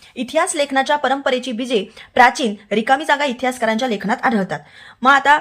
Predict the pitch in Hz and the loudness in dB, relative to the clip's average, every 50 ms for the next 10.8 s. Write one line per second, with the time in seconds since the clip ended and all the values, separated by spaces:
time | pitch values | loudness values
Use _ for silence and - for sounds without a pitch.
0 | - - _ - - 202 202 196 - 220 220 233 269 285 - - 269 226 269 269 | 0 -8 _ -4 -2 0 0 2 4 2 2 2 0 -6 -6 -6 -4 0 0 0
1 | 277 - 285 262 247 285 269 247 240 247 247 240 240 220 226 269 247 240 240 247 | 2 2 0 0 0 0 -2 -2 0 0 2 2 0 0 -2 -2 -2 -2 -2 0
2 | 233 240 240 247 254 254 220 226 214 247 247 226 - 233 233 226 226 - 233 240 | 0 0 -2 -2 -2 -4 -4 -4 -4 -4 -4 -4 0 0 0 0 2 4 4 6
3 | 254 254 254 - - 277 269 254 226 202 226 226 196 214 226 226 - 247 254 233 | 6 4 2 0 -4 -4 -2 -2 0 0 -2 -2 -2 -2 -4 -2 -2 -2 -2 -2
4 | - - 254 240 233 - 233 247 247 - _ _ - - - - _ _ - - | 0 0 0 0 0 0 -2 -6 -8 -10 _ _ -20 -20 -20 -20 _ _ 0 2
5 | 190 202 240 269 302 - - 262 226 - 302 311 349 349 - 277 247 - 196 202 | 2 2 2 0 -2 -4 -6 -8 -4 2 2 2 2 2 0 -2 -2 -2 -2 -4
6 | 226 - - _ - 226 226 233 247 247 247 294 233 269 285 233 240 214 202 196 | -4 -6 -8 _ 0 0 2 2 2 0 -2 -2 -4 -4 -2 0 0 0 0 0
7 | 185 175 175 180 180 185 180 202 208 277 277 - - _ - - - 262 311 - | -2 -2 0 -2 -2 -2 -2 -2 -2 -2 -4 -4 -8 _ -12 -6 -4 -4 -2 0
8 | - 339 311 302 285 277 269 - 285 277 277 294 277 277 226 233 233 233 - 202 | 4 4 4 4 4 0 -4 -8 -10 -10 -10 -8 -6 -2 2 2 2 2 0 -8
9 | 190 220 285 320 311 311 302 294 302 302 320 269 277 269 214 214 220 208 175 180 | -6 -4 -4 -4 -4 -4 -4 -4 -2 -2 -2 -2 -2 -2 0 0 0 0 -2 -2
10 | 190 180 - - - - - 214 220 208 233 302 - - 240 233 | -6 -12 -16 -18 -14 -8 -4 -4 -2 -2 -2 -4 -2 0 2 2